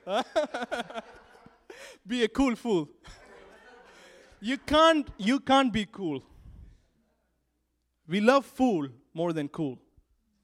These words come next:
And act-, actually, the cool word act-,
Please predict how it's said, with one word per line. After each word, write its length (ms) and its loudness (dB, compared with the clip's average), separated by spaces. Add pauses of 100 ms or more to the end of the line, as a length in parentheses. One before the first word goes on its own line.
(1160)
And 160 -4
act-, 320 -8
actually, 720 -8
the 120 -6
cool 320 -4
word 240 2
act-, 280 -8